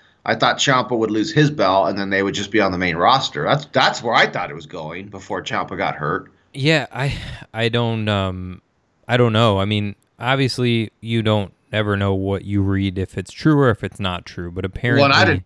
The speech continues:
Speaker 1: shit. That's what, that's why I was just, like, guessing with what I was seeing on T V, which
Speaker 2: Yeah.
Speaker 1: is nice.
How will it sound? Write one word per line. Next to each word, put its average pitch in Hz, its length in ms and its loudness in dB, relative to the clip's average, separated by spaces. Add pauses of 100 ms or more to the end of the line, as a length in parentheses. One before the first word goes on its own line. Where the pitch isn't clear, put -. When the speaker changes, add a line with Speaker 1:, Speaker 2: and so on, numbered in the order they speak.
Speaker 1:
shit. 170 460 0
That's 131 240 -2
what, 135 100 -4
that's 139 360 2
why 135 180 6
I 127 80 6
was 135 160 2
just, 123 280 -8
like, 110 420 -2
guessing 127 540 -2
with 107 180 -2
what 110 160 4
I 107 80 4
was 101 180 -2
seeing 110 240 -2
on 98 160 -2
T 98 180 -8
V, 104 460 -2 (340)
which - 80 -18
Speaker 2:
Yeah. 139 240 6
Speaker 1:
is 104 60 0
nice. 101 540 0